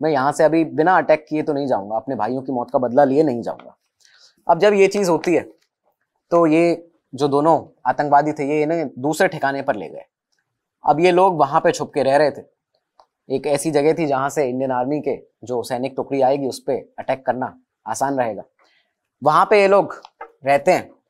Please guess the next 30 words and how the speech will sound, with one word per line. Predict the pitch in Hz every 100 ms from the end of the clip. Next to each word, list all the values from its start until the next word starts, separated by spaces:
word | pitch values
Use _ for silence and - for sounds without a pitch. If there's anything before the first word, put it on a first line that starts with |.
| _ _ _ _ -
तो |
मार्च | 175 190 214
दो | 185 180
हज़ार | 196
चार | 196 165 160
की | 175 180
करीबन | 165 156 170 151
बात | 113 -
है, | - _ _ _ - _ _ _ _ _ _ _ _ _ -
दो | 143 233
हफ्ते | 233 226
पहले | 175 170
ही | 202
ये | 196
इन्हें | 185 175
मिले | 151 160
थे। | - - _ _ _ _ -
इनमें | 160 196
से | 208 208
जो | 226
अबू | 220 - 151 202 208 - _ _
तुरारा | 156 147 165 180
था, | 107 - _ _ _ _ _ _ _ _ _ _ -
उसे | 180 - 254 247 240 - _ _ _ _ _ -
इफ्तिकार | - 185 202 185
भट्ट | 165 -
पे |
थोड़ा | 180 147 165
शक | - 147
था। | - 98